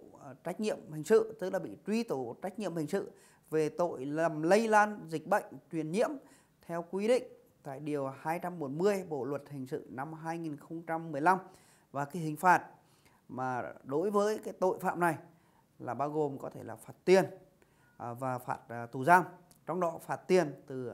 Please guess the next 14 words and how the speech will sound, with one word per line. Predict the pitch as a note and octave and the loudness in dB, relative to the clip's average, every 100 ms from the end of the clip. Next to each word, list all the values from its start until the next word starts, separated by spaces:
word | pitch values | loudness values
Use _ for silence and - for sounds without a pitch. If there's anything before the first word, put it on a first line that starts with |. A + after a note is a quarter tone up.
| - | -12
năm | G2 C3 E3 G3 | -4 -2 0 4
mươi | G#3+ G#3+ | 4 4
triệu | D#3+ | 6
đồng | F3+ D#3+ C#3 A2+ | 6 6 0 -10
đến | A#2+ B2 B2+ | -10 -10 -6
hai | E3 F3+ | -4 -4
trăm | F3 E3+ F3+ | -4 -6 -6
triệu | D3 | 2
đồng, | D#3+ E3 - - - - _ _ | 4 4 2 -20 -20 -20 _ _
hoặc | F#3+ A3+ G#3+ | 2 2 2
là | D#3 D3 C3+ | -6 -6 -6
bị | C3 A#2+ B2 B2 | -8 -12 -14 -16
phạt | C#3 - | -16 -2
tù | D3+ B2+ | -2 -2